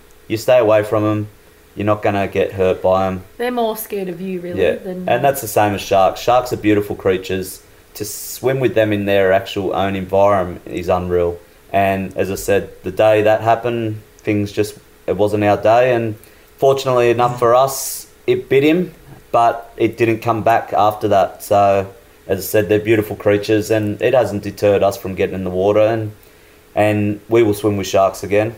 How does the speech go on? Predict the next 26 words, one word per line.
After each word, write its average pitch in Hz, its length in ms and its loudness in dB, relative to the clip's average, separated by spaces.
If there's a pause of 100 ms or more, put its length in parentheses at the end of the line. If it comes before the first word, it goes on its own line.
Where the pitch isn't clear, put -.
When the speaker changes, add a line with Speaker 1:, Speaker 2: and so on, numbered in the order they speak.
Speaker 1:
Jackson 107 600 -2
will 104 100 -8
probably 107 280 2
end 104 160 2
up 101 180 0
being 113 220 2
a 110 40 -2
marine 104 340 0
biologist 104 640 0
because 98 580 -4 (720)
to 123 100 0
this 110 200 2
day 113 280 2
he 104 100 2
still 107 340 2
reads 104 420 0 (160)
shark 110 400 0
books. - 260 -6
He, 95 200 -10 (200)
he 92 160 -8
can 98 220 -16
tell 110 220 2
you 101 100 6
in 113 240 0
every 113 240 2
species, 104 920 -4